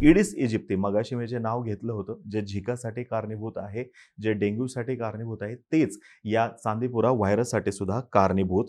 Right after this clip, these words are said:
आहे. आता हा जो व्हायरस आहे हा माशांच्या किंवा या मच्छरांच्या, अ, salivary ग्लँड्स जे आहेत त्याच्यामध्ये असतो आणि ज्यावेळेस हे चावतात किंवा, अ, एखाद्या ठिकाणावर बसतात,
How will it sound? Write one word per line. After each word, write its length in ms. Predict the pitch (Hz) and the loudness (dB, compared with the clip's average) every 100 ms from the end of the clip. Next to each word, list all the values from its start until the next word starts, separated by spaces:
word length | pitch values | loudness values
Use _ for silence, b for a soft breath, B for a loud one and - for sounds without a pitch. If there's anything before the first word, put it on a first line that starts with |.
| - | -2
आहे. 240 | 98 90 90 - b b 110 | -2 0 -4 -6 b b -6
आता 400 | 101 113 120 117 _ _ _ _ _ - | 2 4 4 0 _ _ _ _ _ -6
हा 140 | 95 110 | 4 6
जो 160 | 147 | 8
व्हायरस 480 | 135 107 117 160 165 | 6 8 8 8 6
आहे 220 | 113 107 120 - | 2 0 -2 -6
हा 260 | 113 113 - | -2 -2 -2
माशांच्या 640 | 113 104 107 - 131 95 87 | -4 -2 -2 -4 -6 -6 -6
किंवा 420 | 104 101 107 110 b b | -4 -4 -4 -4 b b
या 300 | 107 104 107 - | 0 2 2 0
मच्छरांच्या, 800 | 117 110 110 135 113 92 - 113 B B B | -2 -4 -4 -6 -4 -4 -2 -2 B B B
अ, 200 | 107 110 104 - - - | 4 4 4 -4 -14 2
salivary 340 | 113 123 139 143 | 6 8 6 2
ग्लँड्स 460 | 98 123 147 151 | 4 6 6 4
जे 80 | 123 | 0
आहेत 100 | 85 - | 0 0
त्याच्यामध्ये 720 | 101 131 127 123 110 123 123 - | -2 -2 -4 -4 -2 -2 -4 -4
असतो 500 | 101 - 123 131 - | -4 -4 -4 -4 -4
आणि 260 | 101 107 104 | -6 -4 -4
ज्यावेळेस 460 | 95 107 107 113 - | -2 -2 0 -4 -4
हे 100 | 113 | -8
चावतात 560 | - - 104 107 127 - - | -6 -4 -4 -4 -4 -4 -6
किंवा, 380 | 104 98 104 101 104 B B B | -8 -6 -4 -4 -6 B B B
अ, 340 | 101 101 101 95 | 0 2 2 0
एखाद्या 480 | 107 - 110 120 117 | -2 -2 -2 -2 -2
ठिकाणावर 520 | - 110 101 107 104 | -6 -8 -6 -4 -4
बसतात, 400 | 101 113 - 95 | -2 -4 -2 -4